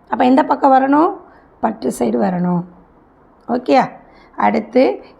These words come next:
கடனாளிகளிடமிருந்து பெற்ற ரொக்கம். பெற்ற ரொக்கம் எந்த சைடு வரணும்? வரவு சைடு. அளித்த தள்ளுபடி வரவு சைடு. விற்பனை திருப்பம் வரவு சைடு.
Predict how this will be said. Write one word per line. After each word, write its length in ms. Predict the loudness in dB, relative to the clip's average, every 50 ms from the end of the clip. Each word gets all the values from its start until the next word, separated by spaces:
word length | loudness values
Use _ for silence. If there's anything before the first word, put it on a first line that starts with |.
| _ -2
கடனாளிகளிடமிருந்து 1000 | 0 0 0 0 0 0 2 2 2 2 2 2 2 2 2 0 0 2 2 0 0
பெற்ற 560 | -2 0 0 0 0 -2 -6 -4 0 0 2
ரொக்கம். 460 | 2 0 -2 -2 -2 -2 0 0 -2 -4 -2 -2
பெற்ற 480 | -2 -2 -2 -4 -8 -2 0 2 2
ரொக்கம் 560 | 2 2 0 -2 -4 -2 0 0 0 0 -4
எந்த 180 | -4 -4 -4 -2 0
சைடு 200 | 0 0 2 4 4
வரணும்? 320 | 4 4 2 2 0 -2 -6 -12 -20 -20 _ _ -8
வரவு 440 | -6 -4 -2 -2 -2 -2 -4 -4 -6 -6 -8
சைடு. 580 | -8 -6 -6 -6 -6 -6 -6 -6 -6 -8 -10 -14 -20 _ _ _ _ _ _ _ _ _ _ _ _ _ _ _ _ _ _ _
அளித்த 440 | -2 0 2 2 2 2 0 0 -2
தள்ளுபடி 800 | 0 2 2 2 2 2 2 2 2 2 2 2 0 -2 -4 -14 -20 -14 -8
வரவு 380 | -6 -4 -4 -2 -4 -4 -6 -6 -6 -4
சைடு. 640 | -4 -4 -2 -2 -2 -2 -2 0 0 -2 -2 -4 -8 -12 -20 -20 _ _ _ _ _ -20 _ _ _ -2
விற்பனை 480 | -2 -2 0 0 0 0 2 2 0 2
திருப்பம் 720 | 2 2 2 2 0 2 2 2 2 2 -2 -6 -10 -10 -8
வரவு 440 | -6 -4 -2 -2 -2 -2 -2 -6 -6 -6
சைடு. 420 | -6 -4 -4 -4 -4 -4 -2 -2